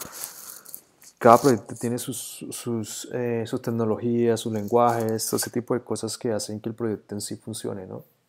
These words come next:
Cada uno también tiene sus preferencias, eh, sus puntos de vista, desde también influye mucho desde lo que uno aprendió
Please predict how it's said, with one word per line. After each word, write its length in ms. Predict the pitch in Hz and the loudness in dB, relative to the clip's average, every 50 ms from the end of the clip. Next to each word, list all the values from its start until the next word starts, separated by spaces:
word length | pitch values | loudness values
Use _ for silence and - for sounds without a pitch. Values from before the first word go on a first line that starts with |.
| _ _ _ _ _ _ _ _ _ _ - | _ _ _ _ _ _ _ _ _ _ -2
Cada 180 | - 120 110 107 | 2 4 4 4
uno 120 | 110 107 | 2 0
también 220 | - 110 107 98 | 0 0 -2 -2
tiene 160 | 95 101 101 98 | -6 -8 -8 -6
sus 180 | - 104 - | -6 -8 -8
preferencias, 1080 | - - 110 101 - 104 98 98 104 110 107 107 - 110 110 113 113 120 117 - _ _ _ _ _ _ _ _ _ _ _ - | -4 -4 -4 -2 -2 -2 -2 -2 -2 -2 -4 -2 -2 -2 -2 -2 -2 -4 -6 -10 _ _ _ _ _ _ _ _ _ _ _ -16
eh, 500 | - - 90 95 98 95 98 98 95 95 92 - - - _ _ _ | -12 -8 -8 -6 -6 -6 -6 -8 -8 -10 -12 -14 -16 -20 _ _ _
sus 200 | - - 117 104 | -12 -10 -8 -8
puntos 360 | - - 101 98 92 107 104 101 | -8 -8 -8 -6 -2 -2 -2 0
de 100 | 98 95 | 0 0
vista, 840 | 104 117 120 117 - - - 123 117 120 120 120 120 123 120 - - _ - | 0 0 0 -2 -2 -4 -2 -2 -2 -2 -2 -4 -4 -6 -8 -12 -14 _ -12
desde 1040 | 113 104 107 104 104 101 98 104 104 104 104 101 101 101 101 101 101 98 98 - - | -8 -6 -4 -4 -4 -6 -8 -8 -4 -4 -2 -2 -2 -2 -4 -4 -6 -6 -8 -6 -6
también 640 | - 98 98 98 98 98 98 98 98 98 101 - - | -6 -6 -4 -4 -4 -4 -6 -6 -8 -10 -12 -14 -12
influye 400 | 107 110 107 - 120 110 110 113 | -10 -10 -6 -4 -2 -2 0 -2
mucho 320 | 113 113 113 113 - - 117 | -2 -2 -6 -6 -6 -4 -4
desde 280 | 113 113 110 113 110 | -4 -2 -2 -2 -2
lo 220 | 107 107 107 - - | -2 -2 -4 -4 -8
que 180 | - 107 101 | -8 -8 -6
uno 180 | 101 101 104 107 | -6 -4 -4 -4
aprendió 680 | 110 110 - 120 113 104 101 101 101 101 104 104 110 | -4 -4 -4 -4 -4 -4 -4 -4 -4 -4 -4 -6 -8